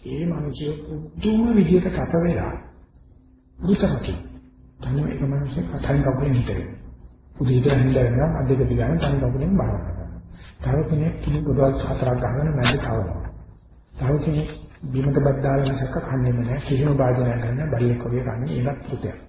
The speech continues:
ඉතින් මේ බලනකොට මේ මිනිස්සු ඇත්තටම මේ සාමාන්‍ය අපි බෞද්ධයින් වැඩි හොඳට යෙදිලා කරන නිසා එක එකන ළඟට ගිහින් ළඟට පස්සේ කියනවා මම මේ කර්ම කියලා දැනීමක් කරන්නේ. කර්මක්ෂය කරන්නේ මේ දැඩි, දැඩි වෘත රැකලා. ඒ සර්වඥ සාන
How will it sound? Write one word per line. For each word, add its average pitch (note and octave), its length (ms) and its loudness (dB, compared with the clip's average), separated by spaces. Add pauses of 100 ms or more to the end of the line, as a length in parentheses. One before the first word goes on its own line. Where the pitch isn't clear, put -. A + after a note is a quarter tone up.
(420)
ඉතින් F3 200 2
මේ F3 200 2
බලනකොට D3 340 2
මේ G3+ 160 4
මිනිස්සු F#3 260 0
ඇත්තටම D#3+ 460 0
මේ G#3+ 200 4
සාමාන්‍ය B2 460 0
අපි D#3+ 180 -2
බෞද්ධයින් D#3 420 0
වැඩි D3 280 0
හොඳට F3 400 2
යෙදිලා G#3 400 4
කරන E3+ 180 -4
නිසා F3+ 280 0 (240)
එක F#3+ 200 -8
එකන D3 240 -4
ළඟට D#3+ 320 -2
ගිහින් D3+ 220 -2
ළඟට D3 340 -2
පස්සේ C#3+ 240 -4
කියනවා C3 300 -4 (680)
මම D3 160 -4
මේ D#3+ 180 -2
කර්ම D#3 320 0
කියලා D3+ 280 2
දැනීමක් A#2 420 0
කරන්නේ. A2+ 380 -8 (680)
කර්මක්ෂය C3+ 580 -4
කරන්නේ A#2+ 340 -2
මේ D3+ 180 -2
දැඩි, A#2+ 380 0 (120)
දැඩි B2+ 300 2
වෘත E3 240 4
රැකලා. - 400 0 (1160)
ඒ F3 140 -6
සර්වඥ D#3+ 420 0
සාන D#3+ 260 0